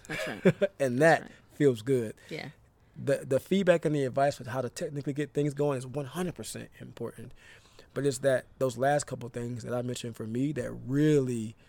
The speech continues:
Speaker 1: Mm-hmm.
Speaker 2: support me when, when that flame is a little low <laughs>
Speaker 1: Right.
Speaker 2: and I need to have that ignition. I can remember that there are folk who believe in us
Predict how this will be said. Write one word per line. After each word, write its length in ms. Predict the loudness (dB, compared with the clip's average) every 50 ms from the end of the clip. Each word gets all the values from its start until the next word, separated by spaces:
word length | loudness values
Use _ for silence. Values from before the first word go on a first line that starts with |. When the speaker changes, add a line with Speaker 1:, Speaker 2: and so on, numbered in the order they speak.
| -20 -20 -20 -20
Speaker 1:
Mm-hmm. 160 | -18 -14 -10
Speaker 2:
support 460 | -8 -8 -8 -6 0 2 2 2 2
me 200 | -2 -4 -4 -4
when, 380 | -4 -4 -4 -4 -4 -6 -8 -8
when 140 | -6 -4 -4
that 160 | -4 -4 -4
flame 360 | -4 -4 -2 0 0 -2 -2
is 80 | -4 -6
a 60 | -6
little 200 | -6 -4 -4 -2
low 300 | -2 0 -2 -2 -4 -6 -12 -10 -6
<laughs> 140 | -6 -6
Speaker 1:
Right. 180 | -2 -2 -2 -2
Speaker 2:
and 120 | -2 -2 -4
I 60 | -4
need 180 | -4 -4 -6 -6
to 80 | -6
have 160 | -8 -6 -4
that 80 | -4 -4
ignition. 360 | -4 -4 -4 -4 -4 -4 -6 -8
I 100 | -8 -8
can 160 | -6 -8 -8
remember 560 | -8 -8 -8 -4 -2 -2 -2 -2 -4 -8 -12 -14 -18 -20 -20 -20 -20 -20 _ _ _ _ _ _ _ _
that 140 | -8 -8 -6
there 160 | -4 -6 -6
are 60 | -6
folk 280 | -6 -4 -4 -4 -2 -4
who 60 | -8 -8
believe 340 | -8 -8 -6 -8 -8 -8
in 100 | -8 -12
us 380 | -12 -14 -14 -14 -16 -16 -16 -18